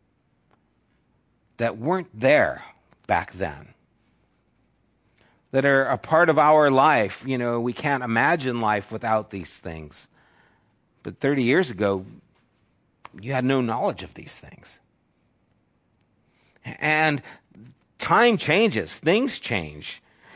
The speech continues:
A-, and what Paul, or Peter is doing here is he's kind of giving us this kind of dynamic, drastic illustrations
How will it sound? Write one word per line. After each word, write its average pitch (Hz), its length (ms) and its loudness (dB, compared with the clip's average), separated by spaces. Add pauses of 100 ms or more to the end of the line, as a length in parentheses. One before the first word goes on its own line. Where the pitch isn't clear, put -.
A-, 160 60 -4
and 156 480 0 (880)
what 165 240 2
Paul, 196 340 0
or 143 180 2
Peter 202 300 2
is 143 200 0
doing 165 340 2
here 175 340 4
is 147 220 2
he's 156 260 2 (300)
kind 220 220 2
of 175 160 0
giving 190 340 4
us - 380 2 (280)
this 131 460 -4 (1400)
kind 151 180 -2
of 120 240 0 (240)
dynamic, 156 800 0 (300)
drastic 143 760 0 (440)
illustrations 135 880 0